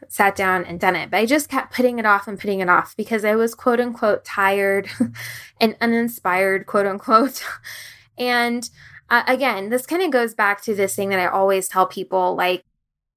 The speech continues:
you just have to sit down and start recording. You just have to sit down, get comfortable with the microphone, make it happen.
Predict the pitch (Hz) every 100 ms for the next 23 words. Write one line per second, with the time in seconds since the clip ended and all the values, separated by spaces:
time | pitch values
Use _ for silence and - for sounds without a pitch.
0 | - 208 180 - 226 233 - - 208 196
1 | - 202 - 185 - 302 302 196 185 180
2 | 190 - 214 - - 180 170 - 202 196
3 | 285 302 202 180 202 196 233 254 247 -
4 | 202 202 214 208 214 - - 98 175 -
5 | - - - - _ _ 214 208 - 233
6 | 233 240 214 208 190 175 185 - 190 185
7 | 196 202 220 190 165 165 175 175 175